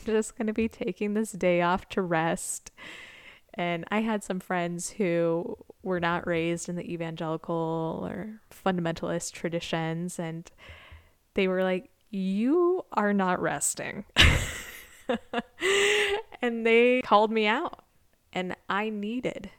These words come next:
to be called out and didn't realize how much that I was conditioned to be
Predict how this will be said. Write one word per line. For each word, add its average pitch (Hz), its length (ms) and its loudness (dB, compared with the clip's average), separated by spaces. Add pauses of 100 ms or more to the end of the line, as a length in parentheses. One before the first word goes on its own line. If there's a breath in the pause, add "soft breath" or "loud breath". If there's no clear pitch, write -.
(240)
to 180 100 -6
be 180 180 -2
called 165 380 -2
out - 540 -8 (640 loud breath)
and 185 400 -2
didn't 247 340 0
realize 190 600 -2
how 190 240 -6
much 180 680 -4
that 180 200 -2
I 180 160 -2
was 175 280 -2
conditioned 214 840 -2
to 190 140 -6
be 170 300 -2